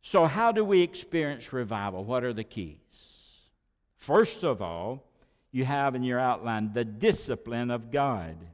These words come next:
The discipline of God. Now, the Bible is filled with God's disciplines, one right after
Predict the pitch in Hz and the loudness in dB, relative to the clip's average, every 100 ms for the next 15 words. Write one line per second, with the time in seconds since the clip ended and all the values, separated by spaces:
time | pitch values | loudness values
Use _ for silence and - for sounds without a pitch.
0 | _ _ _ _ _ 123 127 120 202 - | _ _ _ _ _ -4 -4 2 2 2
1 | - 113 139 135 127 104 120 117 98 80 | -6 -6 -4 -2 -2 -2 0 0 -2 -6
2 | 78 78 - _ _ _ 156 151 135 127 | -16 -20 -20 _ _ _ -2 0 0 0
3 | 208 247 208 160 160 - 147 131 - - | 2 4 4 4 2 0 -2 -2 -4 -10
4 | 247 214 135 120 120 120 117 123 - 127 | -2 2 4 4 2 -2 -2 -4 -4 -6
5 | 180 170 127 120 113 - - _ - 107 | -4 -2 -2 -4 -6 -16 -20 _ -16 2
6 | 196 - 123 - 85 71 64 - - _ | 2 2 -6 -10 -14 -16 -20 -20 -20 _
7 | _ _ _ _ _ _ _ _ 131 185 | _ _ _ _ _ _ _ _ 0 2
8 | 170 165 165 170 160 151 - - 127 113 | 2 0 2 2 2 -2 -4 -6 -4 -6